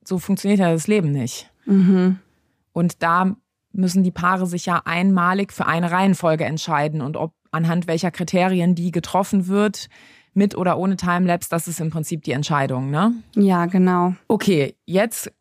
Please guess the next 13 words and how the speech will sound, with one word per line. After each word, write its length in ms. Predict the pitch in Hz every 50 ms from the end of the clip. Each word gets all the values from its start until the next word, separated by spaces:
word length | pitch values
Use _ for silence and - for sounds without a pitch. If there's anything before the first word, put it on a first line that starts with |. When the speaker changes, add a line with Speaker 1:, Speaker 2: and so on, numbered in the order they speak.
| _ _ _ _
Speaker 1:
kommen 260 | - - 208 208 208 196
wir 120 | 202 190
zum 360 | - - - 185 180 180 175
vorletzten 680 | 160 - - 208 214 226 202 170 170 - - - 165
Verfahren. 760 | 156 - 160 156 - - 160 156 156 160 175 196 220 240 254 240 - _
Ähm, 540 | - 180 180 180 180 180 175 175 180 180 180 - -
es 160 | 180 170 -
gibt 240 | - 208 208 - -
einen 140 | 202 190 185
neuen, 560 | 175 175 180 196 208 202 196 196 190 185 - _
äh, 180 | - 170 170 170
Spermientest, 1200 | 156 - - - 170 196 226 240 214 160 156 160 160 - 170 160 170 202 240 - - - - - - - - - - - - _ _ _ _ _ -
der, 560 | 165 170 175 175 175 175 175 175 175 165 -